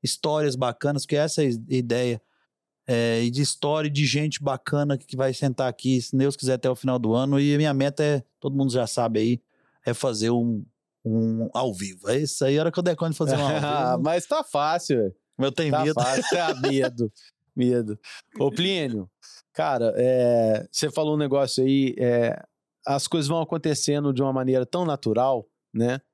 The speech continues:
Speaker 2: que em determinado momento, é, você falou de, de comunicação, networking, a gente adora isso, né?
Speaker 1: Isso,
Speaker 2: A gente
Speaker 1: claro.
Speaker 2: fez a,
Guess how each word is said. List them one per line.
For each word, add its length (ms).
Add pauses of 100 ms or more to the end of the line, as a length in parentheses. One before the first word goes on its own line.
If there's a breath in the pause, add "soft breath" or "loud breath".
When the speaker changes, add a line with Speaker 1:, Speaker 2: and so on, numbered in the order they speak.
(160)
Speaker 2:
que 80
em 80
determinado 640
momento, 720 (500)
é, 280
você 200
falou 260
de, 400
de 160
comunicação, 1080
networking, 920
a 60
gente 260
adora 440
isso, 340
né? 100
Speaker 1:
Isso, 80
Speaker 2:
A 40
gente 140
Speaker 1:
claro. 140
Speaker 2:
fez 260
a, 200